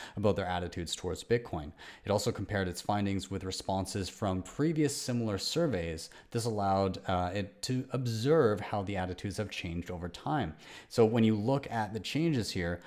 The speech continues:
um, you have total of all respondents, um, comparing. You have, uh,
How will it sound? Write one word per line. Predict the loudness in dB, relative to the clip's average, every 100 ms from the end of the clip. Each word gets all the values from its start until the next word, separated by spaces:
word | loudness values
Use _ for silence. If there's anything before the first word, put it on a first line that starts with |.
| -18 -4
um, | 2 4 4 4 2 0 -2
you | 0 4
have | 6 6 2 -4 -14 _
total | 0 4 8 8 8 4 -6 -18 -6
of | 2 2 2
all | 0 4 4
respondents, | 4 -2 0 2 2 0 -4 -8 -12 -8
um, | 0 0 0
comparing. | -4 -6 -6 -4 0 0 0 -4 -8 _ _ _ -20 _ _ _ -4
You | 2 4
have, | 6 4 2 2
uh, | 4 6 6 4 2